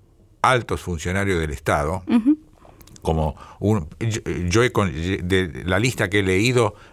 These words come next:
Speaker 1: he llegado a conocer por lo menos cuatro o cinco de ellos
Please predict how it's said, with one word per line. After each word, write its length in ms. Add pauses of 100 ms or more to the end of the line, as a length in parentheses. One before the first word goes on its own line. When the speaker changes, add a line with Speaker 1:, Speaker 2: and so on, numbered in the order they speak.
Speaker 1:
he 120
llegado 320
a 60
conocer 540
por 140
lo 100
menos 280
cuatro 380
o 60
cinco 420
de 120
ellos 360